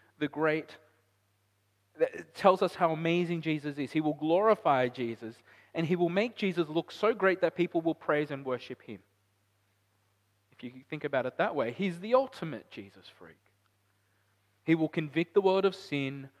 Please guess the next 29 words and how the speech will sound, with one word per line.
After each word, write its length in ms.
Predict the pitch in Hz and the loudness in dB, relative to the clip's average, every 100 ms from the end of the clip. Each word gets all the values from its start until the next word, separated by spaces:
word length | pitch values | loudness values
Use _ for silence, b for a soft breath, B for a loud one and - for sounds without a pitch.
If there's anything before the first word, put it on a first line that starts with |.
| b b 113 | b b -4
righteousness, 760 | 135 156 - 175 - 170 - | -2 -2 -4 -10 -8 -12 -8
and 120 | 170 | -8
judgment. 460 | 147 110 110 113 113 | -4 -6 -6 -12 -14
He 120 | 120 | -10
will 120 | 120 | -10
guide 280 | 123 135 135 | -2 0 0
the 60 | 139 | -4
Christian 680 | - 214 - - 131 135 135 | -4 -4 -6 -6 -6 -6 -10
disciple 720 | 135 - 143 139 156 143 143 b b b | -10 -6 -6 -6 -6 -8 -10 b b b
into 240 | 131 139 - | -10 -8 0
all 260 | 147 160 | 2 2
truth. 340 | 160 - 107 92 - _ _ _ _ _ _ _ | -2 -12 -14 -16 -20 _ _ _ _ _ _ _
And 100 | 170 | -6
that's 140 | 233 - | -6 -4
his 120 | 208 | -8
job 240 | 262 302 | -4 -4
description. 540 | 196 - - - - 98 _ _ _ _ _ _ _ _ _ _ b b b | -6 -12 -12 -14 -20 -20 _ _ _ _ _ _ _ _ _ _ b b b
Right? 200 | 143 190 - | 4 4 4
The 60 | |
Holy 300 | 185 196 240 | 2 2 0
Spirit 300 | 214 - 170 | -4 -2 -2
helps 400 | - 185 190 - | 0 -2 -2 -2
us 140 | 208 202 | -2 0
by 180 | - 151 | 0 0
pointing 360 | - 175 175 | 0 -2 0
us 120 | 170 | -4
back 280 | - 180 - | 2 2 2
to 80 | 190 | -2
Jesus, 480 | 160 147 135 135 | 0 -2 -2 -6